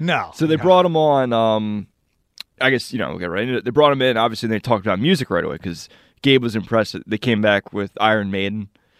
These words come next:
Speaker 1: They gotta
Speaker 2: It
Speaker 1: butter Gabe up a little bit before they dive into the hard-hitting, uh,
Speaker 2: <laughs>
Speaker 1: Giants questions.
Speaker 2: It's funny you say that 'cause that's kinda be, that's kinda where this Gabe Kapler,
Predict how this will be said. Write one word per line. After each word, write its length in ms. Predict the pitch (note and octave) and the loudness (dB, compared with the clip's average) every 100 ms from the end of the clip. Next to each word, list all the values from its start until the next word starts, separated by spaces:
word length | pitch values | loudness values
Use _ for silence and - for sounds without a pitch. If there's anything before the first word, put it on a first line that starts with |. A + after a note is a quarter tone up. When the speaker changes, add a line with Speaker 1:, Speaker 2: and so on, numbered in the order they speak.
| _ - | _ -8
Speaker 1:
They 100 | G#3 | 0
gotta 200 | B3 F3 | 0 0
Speaker 2:
It 40 | |
Speaker 1:
butter 220 | G3+ G3 | 0 -2
Gabe 280 | C3+ F3 D#3+ | -2 -2 0
up 140 | F3 D3 | 0 -4
a 60 | |
little 220 | A#2 G#2+ | -8 -10
bit 180 | G2+ A2+ | -10 -12
before 240 | G2+ - A#2 | -12 -10 -8
they 100 | A2 | -6
dive 340 | B2+ C3+ A#2 | -2 -2 -2
into 140 | B2+ | -6
the 60 | G#2+ | -10
hard-hitting, 600 | - C#3 B2+ C#3 C3 A2+ | -4 -2 -2 -2 -4 -6
uh, 240 | A2+ A2 F3 - - | -4 2 2 2 -20
Speaker 2:
<laughs> 260 | - - - | -20 -20 -4
Speaker 1:
Giants 480 | F3 F#3 G3+ A2+ | 0 2 0 -2
questions. 500 | - A2 F2 - - - - - | -12 -14 -16 -18 -18 -20 -20 -20
Speaker 2:
It's 100 | _ | _
funny 240 | - A#3 C#4 | 4 6 6
you 80 | A3+ | 2
say 220 | F#3+ F3+ | 4 6
that 120 | A2 | 4
'cause 60 | - | 4
that's 220 | C#3+ E3+ | 2 2
kinda 200 | - G3 | 0 0
be, 320 | F3+ F3 D3 C3+ _ _ _ _ _ | 2 2 0 -2 _ _ _ _ _
that's 140 | F3+ - | -6 0
kinda 260 | G#3+ G#3 | 2 4
where 140 | G3 F#3 | 4 2
this 140 | D3+ | 0
Gabe 260 | D3 D3 A#2 | 0 0 2
Kapler, 580 | C#3 C3+ B2 A2 G#2 | 2 2 0 -4 -4